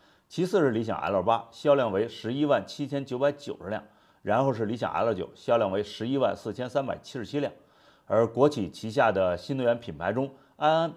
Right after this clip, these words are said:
凭借安安 Y 的二十三万五千七百一十七辆和安安 S 的二十二万零九百零四辆，成为了领头羊。发现六，如果我们扩大豪华品牌的视野，除了特斯拉 Model Y 高居第一名之外，奥迪A六L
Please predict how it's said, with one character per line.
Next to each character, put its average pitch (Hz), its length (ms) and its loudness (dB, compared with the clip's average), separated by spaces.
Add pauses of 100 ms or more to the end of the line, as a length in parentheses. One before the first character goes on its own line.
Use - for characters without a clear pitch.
凭 101 180 -8
借 104 220 2
安 120 240 0
安 131 160 -2
Y 120 180 4
的 87 340 -2
二 123 160 2
十 90 80 -8
三 147 160 0
万 131 160 2
五 85 140 -10
千 127 220 -10
七 160 160 -10
百 113 120 0
一 110 100 -6
十 131 100 -2
七 147 120 -8
辆 151 160 -2 (220)
和 117 200 6
安 165 360 4
安 160 40 0 (200)
S 131 140 -6
的 120 80 4
二 131 200 0
十 120 120 2
二 139 140 6
万 104 180 2
零 120 160 -6
九 127 180 -2
百 110 140 2
零 98 180 -6
四 165 200 -2
辆， 113 160 0 (180)
成 98 180 -8
为 104 100 2
了 98 200 2
领 82 240 -10
头 90 180 -4
羊。 87 160 0 (680)
发 131 160 2
现 135 160 4
六， 135 160 4 (500)
如 160 200 4
果 185 120 6
我 160 80 4
们 101 140 -2
扩 156 200 2
大 117 180 6
豪 135 280 2
华 147 140 6
品 113 220 -6
牌 82 100 -4
的 117 100 -2
视 139 280 -4
野， 90 120 -6 (120)
除 98 160 -6
了 107 100 2
特 98 220 -2
斯 135 100 -4
拉 135 140 4
Model 151 260 0
Y 156 180 2 (120)
高 131 180 2
居 127 220 -6
第 147 180 -6
一 156 60 -2
名 135 180 -2
之 147 80 -2
外， 160 160 2 (300)
奥 165 200 6
迪 135 140 2
A 185 180 0
六 165 140 4
L 104 480 2